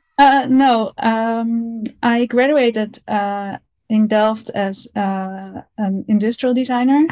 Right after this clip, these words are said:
integrated product design. I went to Philips, my first job, and started as a packaging designer. And then I transformed,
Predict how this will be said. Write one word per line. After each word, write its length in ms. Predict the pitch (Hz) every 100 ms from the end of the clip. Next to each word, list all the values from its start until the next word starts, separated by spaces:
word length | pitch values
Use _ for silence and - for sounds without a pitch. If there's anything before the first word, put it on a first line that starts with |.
| -
integrated 520 | 220 214 - 214 220 226
product 260 | 233 277
design. 440 | 254 247 254 320 311 _ - - _ _
I 100 | 240
went 220 | 254 330 370
to 80 | 311
Philips, 640 | 285 254 247 - - - -
my 140 | 233
first 280 | 214 262 -
job, 220 | 226 214 220
and 180 | 220 220
started 400 | 226 214 214 202
as 160 | 208
a 80 | 202
packaging 460 | 240 262 277 254 247
designer. 580 | 233 226 233 233 254 349 - - _ -
And 140 | 233 240
then 180 | 269
I 80 | 269
transformed, 800 | 254 254 247 - 262 285 277 -